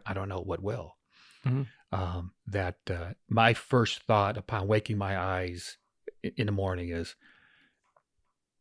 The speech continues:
Speaker 1: "Lord, I, I, I just, I, I, I'm gonna live that, the first of the greatest commandments."
Speaker 2: Mm-hmm.
Speaker 1: Because I, I can't help it. And then I can't help but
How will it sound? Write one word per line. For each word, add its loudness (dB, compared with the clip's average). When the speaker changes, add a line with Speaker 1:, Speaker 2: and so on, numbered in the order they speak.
Speaker 1:
"Lord, 4
I, 2
I, -2
I -4
just, -10
I, -2
I, -6
I'm 0
gonna 4
live -2
that, -2
the 0
first 0
of -10
the -10
greatest -8
commandments." -16
Speaker 2:
Mm-hmm. 0
Speaker 1:
Because -2
I, 2
I 2
can't -4
help -6
it. -16
And 0
then 2
I 4
can't 4
help 0
but 2